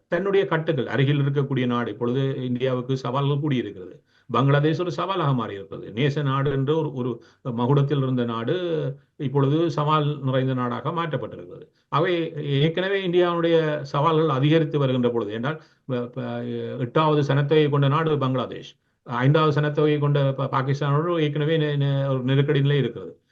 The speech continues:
இப்பொழுது இலங்கையும் அதுக்கு சவாலாக மாறுவதை இந்தியா அனுமதிக்காது. இந்தியாவை முயற்சி செய்யும். இந்தியாவுடைய வெளிவார கொள்ளை, இந்த நெய்பர் எஃபெக்ட்ஸ் என்று சொல்லக்கூடிய,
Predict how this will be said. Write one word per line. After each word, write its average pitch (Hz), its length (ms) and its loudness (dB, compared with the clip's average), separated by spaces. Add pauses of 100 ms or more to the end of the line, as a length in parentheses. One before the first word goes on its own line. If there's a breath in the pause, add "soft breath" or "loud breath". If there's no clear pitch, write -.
(140)
இப்பொழுது 165 560 2
இலங்கையும் 175 520 4
அதுக்கு 151 300 0
சவாலாக 156 440 2
மாறுவதை 156 600 2 (120)
இந்தியா 160 320 0
அனுமதிக்காது. - 440 -4 (500)
இந்தியாவை 202 520 4
முயற்சி 214 280 2
செய்யும். 147 300 0
இந்தியாவுடைய 151 760 2
வெளிவார 147 460 0
கொள்ளை, 147 480 -2
இந்த 123 160 -2
நெய்பர் 143 360 4
எஃபெக்ட்ஸ் 143 260 -2
என்று 139 140 0
சொல்லக்கூடிய, 143 560 -2